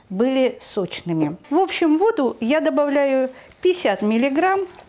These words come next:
на каждый килограмм фарша. Где-то приблизительно так. Фарш прекрасно её забирает. Вы не почувствуете, что здесь вода, но зато какое удовольствие будет есть очень сочные сосиски.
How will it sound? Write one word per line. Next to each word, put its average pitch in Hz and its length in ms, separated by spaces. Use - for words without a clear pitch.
на 247 160
каждый 311 360
килограмм 220 540
фарша. - 480
Где-то 339 280
приблизительно 214 760
так. - 240
Фарш 415 260
прекрасно 320 640
её 233 400
забирает. 359 720
Вы 285 220
не 349 100
почувствуете, 233 800
что 220 200
здесь 214 280
вода, 220 320
но 226 140
зато 214 320
какое 294 440
удовольствие 247 760
будет 247 340
есть 233 500
очень 269 440
сочные 202 680
сосиски. 151 760